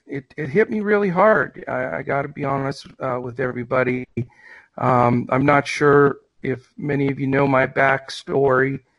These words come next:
but, uh, I'm from Western P A and, uh,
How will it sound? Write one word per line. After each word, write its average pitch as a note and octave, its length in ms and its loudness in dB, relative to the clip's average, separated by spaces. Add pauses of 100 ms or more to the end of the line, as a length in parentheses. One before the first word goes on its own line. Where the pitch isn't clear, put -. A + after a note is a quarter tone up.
(540)
but, - 420 2
uh, A#2+ 380 -2 (300)
I'm C#3 140 -2
from D3 200 -4
Western D3 480 0
P C#3+ 360 2
A C3 540 4
and, B2+ 440 -4 (160)
uh, - 200 -8